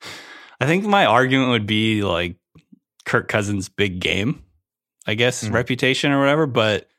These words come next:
Speaker 1: I actually agree with you that I think the Vikings are being overlooked right now. And, and that was kinda one of my impressions is looking over these games is, like, the Vikings are a lot better than I think anyone is sort of talking about. They don't, they seem to be flying under the radar a lot right now. They have good defense. I think it's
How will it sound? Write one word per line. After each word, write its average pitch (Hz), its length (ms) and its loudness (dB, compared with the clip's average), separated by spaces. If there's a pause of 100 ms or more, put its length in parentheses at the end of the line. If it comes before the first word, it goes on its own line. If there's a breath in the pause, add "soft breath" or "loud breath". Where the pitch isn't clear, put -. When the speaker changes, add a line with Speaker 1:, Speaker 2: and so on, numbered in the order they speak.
(200)
Speaker 1:
I 143 140 4
actually 175 260 2
agree 104 320 -2
with 117 120 -4
you 87 200 -2
that 90 340 -2 (100)
I 104 60 -4
think 127 160 -2
the 117 80 -4
Vikings 107 520 -2
are 98 100 -4 (160)
being 98 220 -4
overlooked 92 520 -6
right 73 160 -6
now. 82 220 -4
And, 90 100 -4
and 113 120 -2
that 139 60 4
was 156 120 0
kinda 151 180 2
one 127 200 2
of 120 60 2
my 113 120 2
impressions 107 500 0
is 92 140 -6
looking 107 260 -4
over 104 140 -4
these 90 180 -6
games 101 260 -4
is, 90 80 -8
like, 95 220 -4 (460 soft breath)
the - 60 -10
Vikings 240 440 4
are 127 460 2
a 113 80 0
lot 120 240 2
better 127 260 2
than 110 140 0
I 101 60 -2
think 113 340 -6 (400)
anyone 120 380 0
is 95 160 -6
sort 110 240 -4
of 92 120 -8
talking - 400 -4
about. 85 180 -4
They 98 80 -2
don't, 113 200 0
they 127 120 0
seem 156 200 0
to 165 80 -2
be 143 80 0
flying 120 400 0
under 110 120 -2
the 92 120 -6
radar 92 300 -2
a 80 120 -6
lot 87 260 -2
right - 140 -6
now. - 140 -6
They 92 80 -4
have 107 180 -4
good 135 200 0
defense. 117 440 -2
I - 20 -8
think 110 140 -4
it's - 240 -10